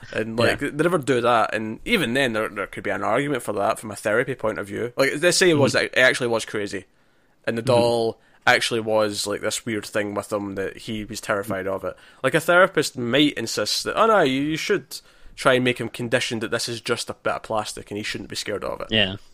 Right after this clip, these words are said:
Speaker 1: Which again, in this context, we know it's not. It's, it's Chucky, but, uh, it was, uh, yeah, uh, so that's, that's the whole thing. Uh,
Speaker 2: Yeah.
Speaker 1: so the mother dies as well. The mother dies off screen, uh,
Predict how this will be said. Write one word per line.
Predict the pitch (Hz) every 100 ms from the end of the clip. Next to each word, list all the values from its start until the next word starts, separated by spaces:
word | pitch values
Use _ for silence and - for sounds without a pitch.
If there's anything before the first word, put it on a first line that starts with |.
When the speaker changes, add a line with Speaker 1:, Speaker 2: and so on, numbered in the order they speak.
| - -
Speaker 1:
Which | 135 170
again, | 151 147 120
in | 127 127
this | 120
context, | - 113 104 113 104
we | 113
know | 107
it's | 92
not. | - 98 82
It's, | 101 - - -
it's | -
Chucky, | - 117 - - -
but, | 69 - _ - - - - - - _ -
uh, | - - - - - 240
it | 302
was, | 415 381 392
uh, |
yeah, | 202 113 - -
uh, | 117 117 120
so | 160
that's, | 160
that's | - -
the | 113
whole |
thing. | - - - - -
Uh, | 123 127 123 _
Speaker 2:
Yeah. | 107 101 _ _ _ _ _ - -
Speaker 1:
so | -
the | 165
mother | 220 190
dies | 170
as | 117
well. | 120
The | 131
mother | 160
dies | 147 127 120
off | 113
screen, | - 104 107 120 -
uh, | 110 110 107 107